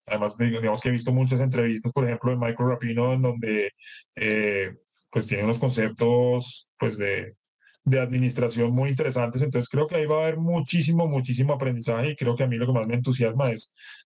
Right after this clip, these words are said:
es eso: es, es, es poder aprender. Eso por un lado. Y, y, y segundo, pues también, como lo decía antes,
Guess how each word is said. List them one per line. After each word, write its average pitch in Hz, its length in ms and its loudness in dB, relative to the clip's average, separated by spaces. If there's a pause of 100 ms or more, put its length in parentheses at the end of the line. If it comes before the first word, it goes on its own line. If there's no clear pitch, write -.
es 107 180 -4
eso: 113 200 0
es, - 140 -6
es, 110 480 -4
es 117 200 0
poder 131 220 0
aprender. 127 420 0 (360)
Eso 131 200 0
por 165 100 0
un 156 120 0
lado. 131 220 -2
Y, 104 220 -10 (100)
y, 123 440 0
y 120 40 4
segundo, 165 580 0 (140)
pues 127 120 -6
también, 113 260 0
como 139 180 2
lo 143 120 2
decía 123 520 2
antes, 156 360 -6